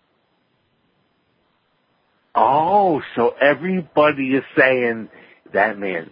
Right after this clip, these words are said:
says, "Oh my God, I didn't know that." They think I'm talking to spirit guides.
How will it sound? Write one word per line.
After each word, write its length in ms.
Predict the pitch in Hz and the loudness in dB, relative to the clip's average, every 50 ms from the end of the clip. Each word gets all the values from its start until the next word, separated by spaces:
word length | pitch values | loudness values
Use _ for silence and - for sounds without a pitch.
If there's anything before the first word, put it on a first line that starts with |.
| _ - - | _ -8 -6
says, 140 | 95 92 - _ _ _ _ _ _ _ _ _ _ _ _ _ _ _ _ _ _ _ _ _ _ _ _ _ _ _ _ _ _ _ _ - | -6 -6 -6 _ _ _ _ _ _ _ _ _ _ _ _ _ _ _ _ _ _ _ _ _ _ _ _ _ _ _ _ _ _ _ _ -4
"Oh 440 | - 120 127 131 131 131 131 131 131 | -2 0 0 0 0 0 -2 -2 -4
my 640 | 120 117 113 110 101 101 98 95 92 90 87 87 87 - _ _ _ - - | -6 -6 -2 -2 -2 -2 -2 -4 -6 -6 -8 -10 -14 -18 _ _ _ -16 -12
God, 960 | - - 120 123 123 127 127 127 131 123 117 117 113 110 104 98 95 95 - - _ _ _ _ _ _ _ _ _ _ _ _ _ - | -8 -6 -2 0 0 2 2 2 2 2 0 0 0 -2 -2 -4 -6 -8 -10 -16 _ _ _ _ _ _ _ _ _ _ _ _ _ -8
I 180 | 104 110 120 131 | -6 -4 -2 -2
didn't 380 | 131 135 135 - 110 113 117 | -2 -2 -4 -4 -6 -10 -8
know 280 | 113 110 107 107 104 104 | -6 -4 -2 -2 -2 -2
that." 480 | 101 101 98 95 98 107 123 143 123 - - _ _ _ _ _ _ _ _ _ _ _ _ _ _ _ _ _ _ _ _ - | 0 -2 -2 -2 -2 -2 -2 -4 -4 -8 -20 _ _ _ _ _ _ _ _ _ _ _ _ _ _ _ _ _ _ _ _ -4
They 140 | 123 131 139 | -2 -2 0
think 200 | - 165 151 - | 0 -2 -2 -2
I'm 140 | 139 135 117 | -2 -6 -6
talking 400 | - - 135 139 135 - 131 135 | -2 0 0 0 0 -2 -4 -4
to 160 | 139 127 - - | -4 -4 -4 -4
spirit 420 | - 151 160 175 180 185 165 - | 0 2 2 2 2 0 -2 0
guides. 420 | 113 104 92 82 80 80 78 76 | 0 0 0 0 0 -4 -4 -8